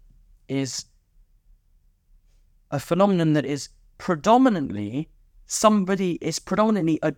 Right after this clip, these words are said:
an agentive phenomenon that happens to be auditory, rather than an auditory phenomenon that happens to be agentive." So,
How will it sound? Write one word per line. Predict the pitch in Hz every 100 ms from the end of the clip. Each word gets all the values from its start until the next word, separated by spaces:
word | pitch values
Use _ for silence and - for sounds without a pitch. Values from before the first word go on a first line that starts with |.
| 165
an | 147
agentive | 139 202 220 226 - 113 - -
phenomenon | - 120 110 101 92 127 -
that | - 135
happens | - 175 175 151 135
to | -
be | 120 120
auditory, | 123 123 98 - - - - _ _ _ _ _
rather | 127 131 123
than | 127 127
an | 123
auditory | 170 180 156 - 123
phenomenon | - 110 107 101 98 - - _
that | 98
happens | - 117 - -
to | 98
be | 104
agentive." | 95 104 98 95 - - - _ _ - _ - - _ _ _ _ _ _ _
So, | - - 135 127